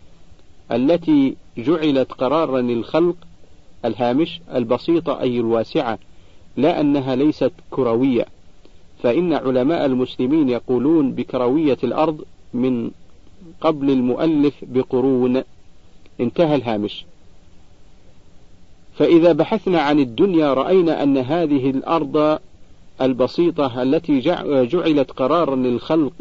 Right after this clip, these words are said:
يخرج منها أقواتهم ويدفن فيها أمواتهم،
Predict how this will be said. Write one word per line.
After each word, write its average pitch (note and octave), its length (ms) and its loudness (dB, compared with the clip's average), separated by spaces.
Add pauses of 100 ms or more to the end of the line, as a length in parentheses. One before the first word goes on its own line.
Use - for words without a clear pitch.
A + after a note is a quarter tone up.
يخرج D3+ 460 -2
منها C#3+ 580 -2
أقواتهم C3 720 -2 (640)
ويدفن B2+ 1200 0
فيها C#3 680 -2
أمواتهم، C3 720 0